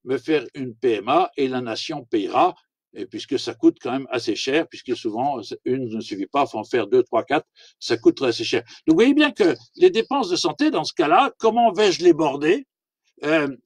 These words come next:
et ça pose un problème fondamental, c'est faut-il laisser les dépenses de santé croître plus rapidement que les ressources de la nation ? Je répète ce que je suis en train de vous dire, parce que c'est ça qui est peut-être un point dur et difficile à avaler,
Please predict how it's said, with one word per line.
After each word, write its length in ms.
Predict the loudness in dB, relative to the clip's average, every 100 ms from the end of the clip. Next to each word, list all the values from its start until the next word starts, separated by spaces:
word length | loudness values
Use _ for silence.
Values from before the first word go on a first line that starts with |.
| _
et 300 | 2 6 6 4
ça 160 | -2
pose 280 | 4 4 4
un 100 | -2
problème 420 | -2 2 2 0 -4
fondamental, 800 | -10 -4 -2 -2 -2 0 0 -2 -10 _ _
c'est 200 | -4 -2
faut-il 440 | -4 -2 -2 2
laisser 540 | 0 2 4 6 6 -2 _ _ _ -2
les 160 | 0
dépenses 480 | 0 -4 -2 -4 -4
de 120 | -6
santé 500 | -6 -8 -2 -2 -2 -8 _ _ _ _
croître 680 | -14 2 4 6 4 -4 -20 -20 -2
plus 200 | 2 2
rapidement 840 | 2 0 0 -4 -4 -4 -4 -4 _ _
que 80 | 2
les 120 | 2
ressources 320 | -2 -2 0
de 80 | 2
la 120 | 2
nation ? 400 | 0 -2 -4 -6 _ _ _ _ _ _ _ _ _ _ _ _ -4
Je 100 | -2
répète 280 | 0 0
ce 60 | 0
que 60 | -4
je 60 |
suis 80 | -4
en 20 |
train 140 | -6 -4
de 40 |
vous 60 | -4
dire, 160 | -4
parce 140 | -6 -6
que 100 | -4
c'est 160 | -2
ça 140 | -4 -4
qui 80 |
est 20 | -8
peut-être 320 | -2 -2 -2 -16 _
un 100 | -8
point 220 | -4 -4 -4
dur 440 | 2 4 4 0 _ _
et 80 | -2
difficile 400 | 2 2 4 4
à 60 | 4
avaler, 340 | 2 2 0